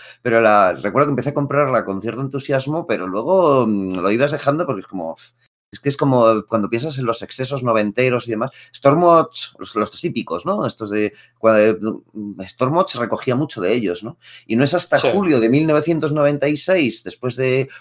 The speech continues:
Speaker 1: un crossover, no sé si era Fire from Heaven o algo por el estilo, que en el número treinta y siete es cuando entra, eh, Warren Ellis en Stormwatch,
Speaker 2: Sí.
Speaker 1: ¿no? Y, y
Speaker 2: A-,
Speaker 1: con, con Tom
Speaker 2: antes
Speaker 1: Raimi, ¿no? Ujú.
Speaker 2: antes, eh, eh,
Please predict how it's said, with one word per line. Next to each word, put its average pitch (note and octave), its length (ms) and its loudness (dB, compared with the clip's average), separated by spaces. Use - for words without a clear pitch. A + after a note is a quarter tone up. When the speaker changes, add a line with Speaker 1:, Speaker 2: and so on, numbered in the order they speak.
Speaker 1:
un C3+ 120 0
crossover, C3+ 500 2
no B2+ 80 0
sé - 100 -8
si B2+ 60 -4
era G#2+ 140 2
Fire A#2 240 2
from G#2 220 -4
Heaven C3 340 2
o A#2 60 0
algo G#2 160 -2
por G#2+ 100 0
el G#2 60 0
estilo, D3+ 460 -2
que C#3 100 0
en A#2 100 2
el A2 120 2
número D3 300 4
treinta D3 300 0
y C#3 40 2
siete D#3+ 320 -2
es D3 120 -4
cuando G#2+ 420 0
entra, E2+ 680 2
eh, A2 240 4
Warren A2+ 300 4
Ellis C3+ 300 0
en G#2 280 -2
Stormwatch, C#3+ 480 2
Speaker 2:
Sí. D3+ 200 6
Speaker 1:
¿no? C3 120 6
Y, A#2+ 40 2
y A2 200 -2
Speaker 2:
A-, C#3 120 6
Speaker 1:
con, A2+ 260 4
con B2 140 -6
Tom D#3 100 6
Speaker 2:
antes C#3 400 4
Speaker 1:
Raimi, G2 100 -2
¿no? F3 380 -6
Ujú. D3 300 -4
Speaker 2:
antes, F#3 600 6
eh, B2+ 960 4
eh, A2+ 440 -4